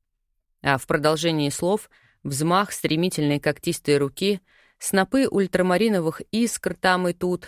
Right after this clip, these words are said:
и вот уже круглый накрытый стол возник ниоткуда.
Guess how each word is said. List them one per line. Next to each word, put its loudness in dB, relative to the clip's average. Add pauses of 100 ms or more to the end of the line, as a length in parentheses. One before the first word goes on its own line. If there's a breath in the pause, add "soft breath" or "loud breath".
(160)
и -4
вот -2
уже 0
круглый 0
накрытый -2
стол -2
возник -2
ниоткуда. -4